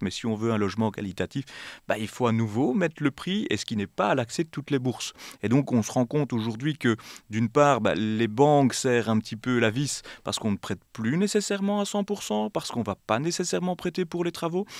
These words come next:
Et donc, on doit avoir soit des économies, ce qui est pas toujours facile, surtout dans la situation économique actuelle, soit avoir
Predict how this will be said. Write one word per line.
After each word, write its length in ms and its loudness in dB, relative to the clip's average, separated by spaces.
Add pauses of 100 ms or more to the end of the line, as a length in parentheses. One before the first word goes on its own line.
(220)
Et 100 4
donc, 240 4
on 140 2
doit 260 8
avoir 400 6
soit 240 2 (100)
des 260 -2
économies, 540 0
ce 140 -8
qui 100 -6
est 60 -2
pas 120 -4
toujours 300 -6
facile, 400 0
surtout 340 -8
dans 280 -2
la 120 -6
situation 760 -2 (240)
économique 460 4
actuelle, 380 2 (300)
soit 240 4
avoir 480 6